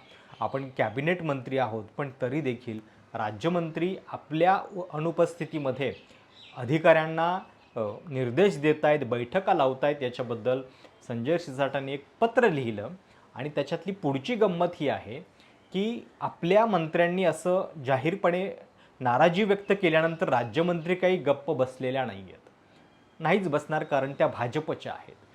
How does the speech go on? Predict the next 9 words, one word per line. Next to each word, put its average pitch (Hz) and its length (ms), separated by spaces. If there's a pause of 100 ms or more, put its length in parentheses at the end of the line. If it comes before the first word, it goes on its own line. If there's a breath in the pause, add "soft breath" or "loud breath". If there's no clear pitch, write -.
(200 loud breath)
म्हणजे 131 280
इथं 147 360
जर 185 220
राज्यमंत्री 151 760
दुसऱ्या 147 340
कुठल्या 170 320
पक्षाच्या 135 520
असत्या, - 440 (460 loud breath)
अजित 135 240